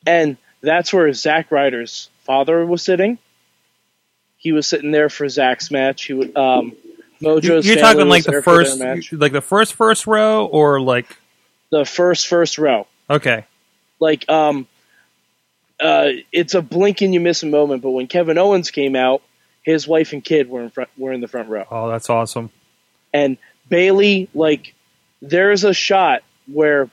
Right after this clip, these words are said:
Speaker 1: Bayley is looking at her mom and dad, at her mom and dad, or her mom and her brother or whatever, whoever was there, I forget. Um, but they were front row, just staring at her, and, like,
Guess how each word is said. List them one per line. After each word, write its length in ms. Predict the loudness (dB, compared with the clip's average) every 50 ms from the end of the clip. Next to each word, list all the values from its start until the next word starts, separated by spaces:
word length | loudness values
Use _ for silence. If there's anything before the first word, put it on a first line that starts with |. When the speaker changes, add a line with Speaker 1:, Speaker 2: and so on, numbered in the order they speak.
| _ _ _
Speaker 1:
Bayley 440 | 0 2 2 2 2 0 -2 -4 -4
is 280 | -4 -4 -4 -4 -6 -10
looking 680 | -16 -18 -12 -4 -2 -2 -2 -2 -2 -4 -4 -4 -6 -6
at 220 | -2 -2 -2 -2 -4 -8
her 260 | -12 -8 -6 -6 -4
mom 340 | -2 -2 0 0 0 -2 -4
and 120 | -6 -4
dad, 280 | -2 0 0 0 0 -2 -4 _ -4
at 200 | -2 -2 -2 -2
her 120 | -4 -4
mom 260 | -2 0 0 0 0
and 100 | -2 -2
dad, 460 | -2 0 0 0 0 0 -2 -2 -4 -8 _ _ _ _ _ _ _ _ _ _ _ _ _ -2
or 200 | 0 0 0 0
her 80 | 0
mom 260 | 0 0 0 0 0
and 80 | 0 0
her 80 | -2 0
brother 320 | 0 0 0 2 2 2
or 60 | 0
whatever, 420 | 0 0 -2 -4 -6 -8 -10 -12 -14 _ _ -4
whoever 320 | -2 0 0 0 -2 -4
was 160 | -6 -6 -6
there, 140 | -6 -6 -6
I 20 | -8
forget. 340 | -8 -8 -8 -8 -8 -8 -6 -4
Um, 320 | -2 0 2 0 0 -2 _ _ _ _ _ _ -4
but 140 | -4 -2 0
they 140 | 2 2
were 180 | 2 2 2 0
front 460 | -4 -8 -8 -4 0 0 0 0 0 0
row, 280 | 2 2 2 2 0
just 360 | -2 -2 0 0 0 -2 -4
staring 480 | -6 -4 -2 0 0 0 0 0 0 0
at 120 | 0 0
her, 100 | 0 0
and, 180 | 0 0 0 0
like, 220 | 0 -2 -2 -4